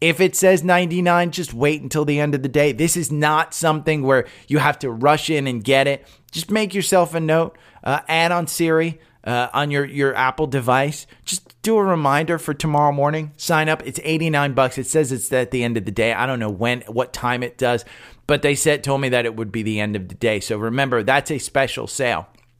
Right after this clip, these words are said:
Uh, Estee Lauder announced earnings. Estee Lauder, they're up, oof,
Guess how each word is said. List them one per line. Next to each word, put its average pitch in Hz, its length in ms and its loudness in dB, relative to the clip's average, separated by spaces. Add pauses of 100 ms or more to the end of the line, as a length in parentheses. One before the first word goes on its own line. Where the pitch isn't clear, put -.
(680)
Uh, 139 260 0
Estee 165 320 4
Lauder 135 400 4 (380)
announced 139 420 0
earnings. 135 420 0
Estee 165 280 0
Lauder, 135 480 4 (560)
they're 175 240 4
up, 147 260 4
oof, 110 720 -6